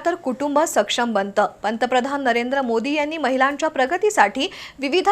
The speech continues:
योजनांवर भर दिला आहे, असं प्रतिपादन उच्च तंत्र शिक्षण मंत्री चंद्रकांतदादा पाटील यांनी केलं. भुदरगड, खानापूर, गारगोटी इथं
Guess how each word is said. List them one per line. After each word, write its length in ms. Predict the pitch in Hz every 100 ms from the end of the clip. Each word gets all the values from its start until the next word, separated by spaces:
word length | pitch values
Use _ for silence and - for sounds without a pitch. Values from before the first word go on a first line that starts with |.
| 440
योजनांवर 580 | 285 220 240 247 269 294
भर 280 | 220 233
दिला 240 | 262 247 226
आहे, 180 | 220 277
असं 200 | 285 247
प्रतिपादन 600 | 214 277 392 294 220 240 - - -
उच्च 240 | 320 392 466
तंत्र 260 | 427 381 403
शिक्षण 340 | 381 - 330
मंत्री 340 | 320 285 277 339
चंद्रकांतदादा 680 | 339 247 233 254 262 254 269
पाटील 360 | 226 202 247
यांनी 220 | 233 202
केलं. 240 | 196 220 233 - - -
भुदरगड, 520 | 240 294 285 320 339 381 392
खानापूर, 540 | 294 262 269 311 339
गारगोटी 540 | 247 220 226 302 381
इथं 260 | 381 311 247